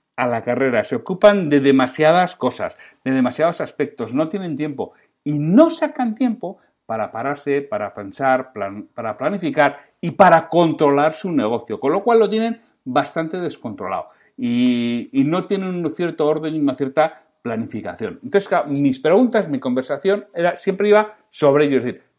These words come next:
¿cómo controlas el negocio? ¿Cuánto tiempo dedicas a la semana a pensar? ¿Cuánto tiempo dedicas a la semana a reflexionar? ¿Trabajas con un presupuesto, no de ventas, eh, sino,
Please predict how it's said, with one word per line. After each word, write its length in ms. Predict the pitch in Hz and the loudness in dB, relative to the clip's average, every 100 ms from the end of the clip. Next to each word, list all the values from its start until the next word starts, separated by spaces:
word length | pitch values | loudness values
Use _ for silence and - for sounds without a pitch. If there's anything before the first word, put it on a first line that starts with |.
| _ - | _ -4
¿cómo 200 | 185 165 | -2 -2
controlas 300 | 135 127 123 | -2 -4 -4
el 100 | 120 | -2
negocio? 440 | 143 151 156 - | -2 -2 -6 -2
¿Cuánto 300 | 170 170 170 | -2 -2 -4
tiempo 300 | - 147 139 | -4 -2 0
dedicas 300 | 139 135 135 | 0 -4 -6
a 40 | |
la 120 | 131 117 | -6 -6
semana 560 | 127 139 143 127 - _ _ - | -4 0 0 -2 -6 _ _ -12
a 100 | 107 | -10
pensar? 440 | 120 156 143 - - _ | -8 0 0 0 -12 _
¿Cuánto 260 | - - 170 | -4 -2 -4
tiempo 260 | 180 160 143 | -8 -4 -2
dedicas 320 | 143 131 131 | -2 -4 -8
a 40 | |
la 80 | 123 | -8
semana 460 | 135 131 139 131 - | -4 -2 -2 -4 -6
a 100 | 117 | -6
reflexionar? 720 | 113 - 110 - 120 143 113 - _ _ | -6 -10 -12 -8 0 0 0 -8 _ _
¿Trabajas 400 | 107 156 185 - | 0 0 0 -2
con 160 | 156 | 0
un 160 | 156 156 | 0 0
presupuesto, 840 | 143 139 135 113 - - - 90 - _ _ | -2 -2 -4 0 -2 -2 -6 -8 -10 _ _
no 120 | 135 156 | 0 2
de 80 | |
ventas, 300 | 127 98 - | 2 -4 -10
eh, 60 | 143 | -10
sino, 260 | 131 107 | -8 -10